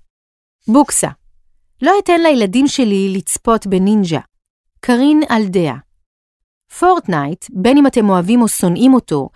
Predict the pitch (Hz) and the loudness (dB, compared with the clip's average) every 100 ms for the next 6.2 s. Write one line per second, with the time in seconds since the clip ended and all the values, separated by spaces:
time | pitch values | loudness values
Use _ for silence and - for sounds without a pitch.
0 | _ _ - 247 277 339 311 247 254 262 | _ _ -4 0 2 2 0 0 0 0
1 | - 196 180 285 294 277 185 196 208 196 | -2 -2 -2 -4 -2 -2 0 0 0 -2
2 | 151 143 131 147 156 _ _ _ - 269 | -4 -4 -6 -10 -18 _ _ _ -6 -4
3 | - 339 285 202 180 165 202 - 190 190 | 0 0 0 -2 -2 -2 -2 -4 -4 0
4 | 262 262 240 233 233 247 - 196 175 180 | 0 -2 -4 -4 -2 -4 -2 -2 0 -4
5 | 180 247 233 165 165 165 151 156 175 160 | -2 0 2 0 -2 -4 -4 -6 -4 -2
6 | 147 190 | -2 -2